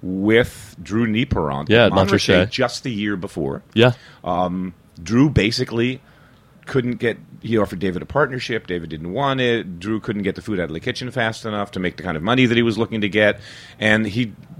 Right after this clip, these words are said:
Speaker 1: hired a new crew in stealth, trained them at the River Cafe,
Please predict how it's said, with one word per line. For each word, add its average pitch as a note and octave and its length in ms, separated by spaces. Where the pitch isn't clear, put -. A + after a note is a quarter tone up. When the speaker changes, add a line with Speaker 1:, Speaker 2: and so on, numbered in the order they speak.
Speaker 1:
hired A#2+ 360
a A2+ 40
new A2 160
crew A#2 280
in G2 60
stealth, - 580
trained D3+ 360
them D3+ 80
at C#3 80
the C3 100
River A#2+ 220
Cafe, A2 680